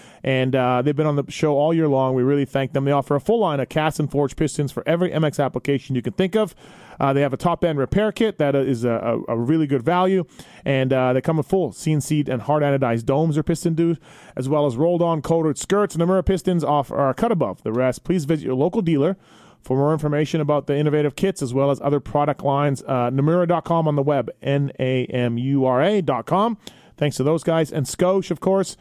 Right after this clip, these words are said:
proud sponsors of Zacho's podcast, Shifting Gears, and this Privateer Island one. They're a family-owned and operated company since nineteen eighty. Their products are inspired by a passion for cool vehicles,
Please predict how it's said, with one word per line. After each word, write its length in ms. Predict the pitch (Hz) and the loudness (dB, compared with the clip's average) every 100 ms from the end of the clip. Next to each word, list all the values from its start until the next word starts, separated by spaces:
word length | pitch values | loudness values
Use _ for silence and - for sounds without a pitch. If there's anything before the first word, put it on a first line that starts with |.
| - - - | -20 -20 -4
proud 200 | 160 165 | -2 0
sponsors 380 | 165 160 147 | -2 0 0
of 100 | 135 | 0
Zacho's 560 | 117 143 143 156 156 147 | 0 0 0 0 0 -2
podcast, 480 | - 147 147 156 151 | -2 -2 0 -2 -2
Shifting 320 | 147 - 131 | -4 -4 -4
Gears, 280 | 120 147 127 | 0 0 0
and 320 | - 175 170 110 | 0 0 0 -2
this 140 | 120 | -4
Privateer 440 | - 131 131 139 | -2 -2 -2 -2
Island 280 | - 143 127 | -2 -2 -2
one. 160 | 107 95 - - - | -4 -8 -14 -16 -4
They're 100 | 131 | -4
a 40 | |
family-owned 560 | - 156 165 156 156 160 | 0 0 2 2 2 2
and 100 | 143 | 2
operated 400 | 139 147 139 131 | 0 0 0 0
company 260 | 131 123 | -4 -4
since 240 | 127 113 127 | -6 -6 -4
nineteen 320 | 120 - 117 | -4 -4 -2
eighty. 260 | 135 208 214 _ - | 0 0 -4 _ -10
Their 80 | 120 | -8
products 380 | - 135 120 123 | -2 -2 -2 -4
are 40 | |
inspired 400 | 117 - 120 120 | -6 -2 -2 0
by 140 | 117 | -2
a 60 | 101 | -4
passion 360 | - 127 113 117 | -6 -8 -8 -12
for 120 | 107 | -10
cool 260 | - 160 | -4 -2
vehicles, 480 | 147 151 - 143 131 | 0 0 0 0 -2